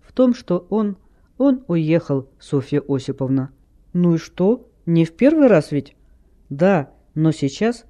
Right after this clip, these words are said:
все вышло очень некрасиво. Он уехал втихаря». «То есть как?» Стас рассказал Софье Осиповне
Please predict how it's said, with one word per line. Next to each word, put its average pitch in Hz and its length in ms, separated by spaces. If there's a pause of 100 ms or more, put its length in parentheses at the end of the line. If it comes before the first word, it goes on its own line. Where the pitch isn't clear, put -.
(140)
все - 280
вышло 190 500
очень 196 360
некрасиво. 135 720 (360)
Он 165 240
уехал 147 560 (180)
втихаря». 185 640 (600)
«То 143 120
есть 156 160
как?» - 400 (560)
Стас - 400
рассказал 156 460
Софье 151 440
Осиповне 147 680